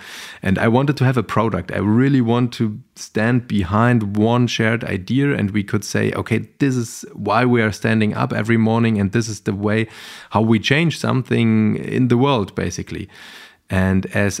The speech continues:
I am also the I T go-to guy for my whole family, and my grandmother back in that days had always the toughest questions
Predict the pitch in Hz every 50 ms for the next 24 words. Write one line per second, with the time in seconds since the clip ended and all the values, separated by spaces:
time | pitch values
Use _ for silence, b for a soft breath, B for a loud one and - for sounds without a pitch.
0 | - - 98 107 113 113 104 107 101 104 110 113 110 110 - - - - _ _
1 | - 107 107 113 127 120 - - 117 113 101 104 90 80 95 101 107 - - 110
2 | 104 - 104 107 123 - 110 92 - 90 90 101 104 - 104 98 98 95 87 87
3 | 104 107 95 - - 104 120 143 123 95 90 92 107 143 - B B B B B
4 | B B B B - 95 90 90 92 92 92 - 98 98 92 90 87 101 98 104
5 | 120 117 113 107 101 101 95 98 95 90 95 92 95 - 101 95 90 92 90 92
6 | - 92 90 95 113 117 - - - 95 92 95 - 98 107 110 104 101 98 95
7 | 92 87 - - - - - 98 - - 104 117 117 - 104 95 - - - 101
8 | 104 - - - - 98 98 117 139 -